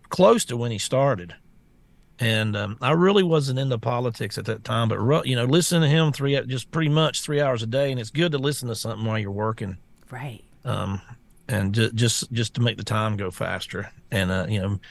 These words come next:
Speaker 1: listening to music will drive you crazy. But that's when I started, uh, getting into politics. I, I'd always kind of been political, but I didn't really have any direction. So, um, I'm a Ru-, I guess I'm a Rush baby.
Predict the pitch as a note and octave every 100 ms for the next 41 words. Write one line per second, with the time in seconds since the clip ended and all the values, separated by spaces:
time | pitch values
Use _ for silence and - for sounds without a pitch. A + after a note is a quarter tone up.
0 | - - C3+ D3+ C#3 B2+ B2+ C3 A#2+ A2
1 | A2 A2+ A2 G#2 A2+ G#2+ G#2+ G#2+ G#2 _
2 | - - - C3 B2 C#3 D#3 C#3+ C#3 -
3 | C3+ B2+ A#2+ - A2+ G#2 G2+ - A2 A#2
4 | B2 B2 A2+ A#2+ C3+ G#2+ - D2 - G#2+
5 | G#2 G2+ G#2+ C3+ C3 G#2+ - B2+ B2 G#2
6 | G#2 G#2 - G2 G2+ G#2+ G2+ G2 A2 G#2
7 | G#2+ A2 G#2+ G#2+ - - - A2 G#2+ G#2
8 | G2 G2+ G2 - D#2+ D#2 - F#2 F2 F2
9 | - - - - - - _ - B2 F#2
10 | F#2 F#2 - - C#3 B2 A2 A#2+ C#3 A2+
11 | C3+ B2 A#2 G#2 A#2 C3+ - F2 E2+ E2+